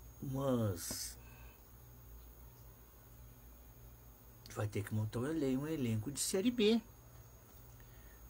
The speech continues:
Vai ter que se adequar a uma realidade de um outro campeonato. Um campeonato terrível. Estão aí dizendo que o Cruzeiro foi agora comprado pelo Ronaldo Fenômeno. Não sei se o Cruzeiro vai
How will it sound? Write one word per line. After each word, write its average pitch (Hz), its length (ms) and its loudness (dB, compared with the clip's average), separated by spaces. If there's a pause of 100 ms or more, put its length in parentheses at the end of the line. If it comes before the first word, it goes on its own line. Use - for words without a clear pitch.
(160)
Vai 101 180 0
ter 104 220 0
que - 60 -4
se - 100 0
adequar 104 420 2
a 107 40 8
uma 117 160 2
realidade 113 640 2
de 139 120 -6
um 196 140 4
outro 233 320 8
campeonato. 101 500 0 (720)
Um - 40 -12
campeonato 104 600 2 (140)
terrível. 185 640 6 (1800)
Estão 269 280 4
aí 226 180 10
dizendo 156 300 4
que - 80 -2
o 120 40 0
Cruzeiro 117 680 4
foi - 180 0
agora 104 220 2
comprado 101 460 0
pelo 101 180 0
Ronaldo 95 380 -2
Fenômeno. 120 640 0 (640)
Não 208 400 8
sei 147 260 4
se 127 140 0
o 160 40 -2
Cruzeiro 180 480 6
vai 139 420 8